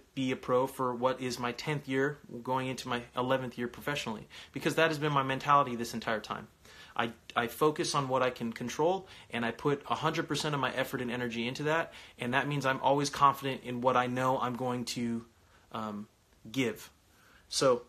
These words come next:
that was a good question, and, um, you know, hopefully that helps, because I, I just, I think a, I see a lot of, uh, players, parents, and coaches focus on the wrong things, and most of the time it's just they don't know they're focused on the wrong things. So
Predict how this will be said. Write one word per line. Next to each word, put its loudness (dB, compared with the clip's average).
that 8
was 4
a -2
good 4
question, 2
and, -2
um, 0
you -2
know, 2
hopefully 2
that 4
helps, 0
because -4
I, -2
I 0
just, -2
I -2
think -2
a, 4
I 0
see 2
a 6
lot 10
of, -2
uh, 2
players, 2
parents, 0
and -6
coaches -2
focus 4
on 2
the 2
wrong 2
things, -6
and -6
most 0
of -2
the -6
time 2
it's -2
just -4
they 0
don't 0
know 0
they're -2
focused -2
on -4
the -4
wrong -6
things. -12
So -2